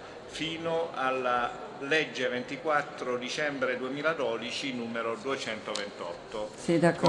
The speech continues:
Speaker 1: Con questa riformulazione il parere è favorevole.
Speaker 2: Grazie, Vice Ministro. Allora, deputato Maestri, qui c'è una riformulazione, l'accetta? Sì.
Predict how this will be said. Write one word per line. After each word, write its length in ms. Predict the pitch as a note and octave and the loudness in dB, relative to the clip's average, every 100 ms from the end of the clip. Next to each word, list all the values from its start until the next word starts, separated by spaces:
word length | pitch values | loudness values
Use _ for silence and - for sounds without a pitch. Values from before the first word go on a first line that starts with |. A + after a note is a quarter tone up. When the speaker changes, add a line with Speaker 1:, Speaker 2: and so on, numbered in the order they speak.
| D3+ | 6
Speaker 1:
Con 40 | |
questa 280 | - C#3+ D3+ | 6 4 4
riformulazione 840 | C3+ C3 D3+ D#3+ F3 E3 C#3 A#2+ | 2 0 0 0 0 -2 -2 -4
il 40 | A#2 | -4
parere 360 | C#3 B2+ A2+ A2 | -2 -2 -2 -4
è 20 | |
favorevole. 580 | - A2 G2+ F#2+ F#2 F2+ - - - - - | -4 -4 -4 -4 -4 -6 -6 -6 -6 -4 0
Speaker 2:
Grazie, 440 | F3 F3+ F3 - F3 | 6 8 8 6 4
Vice 240 | F3 F#3+ | 4 4
Ministro. 560 | F#3 F3+ E3+ D#3+ - D3 - - | 8 10 8 6 0 0 -2 2
Allora, 460 | F#3+ G3+ G3+ F3 D3+ - - - - - - - - - - | 6 8 8 8 6 2 -10 -12 -14 -14 -16 -18 -18 -16 0
deputato 500 | F#3 G3 A3 A3+ A3+ | 4 8 8 10 10
Maestri, 480 | A3+ G#3+ G3+ F#3+ | 10 8 6 2
qui 160 | F#3+ A3+ | 2 2
c'è 160 | G#3+ G#3+ | 8 8
una 160 | G3 | 10
riformulazione, 880 | F#3 F#3+ A3 G3+ G#3 G3+ - A3 F#3+ | 8 8 6 4 4 2 4 4 6
l'accetta? 680 | F3 F#3 - G3 G3 F3 F3 - - - | 6 6 6 6 6 4 2 0 -12 -12
Sì. 460 | - - E3+ D#3 - | -2 4 6 4 -6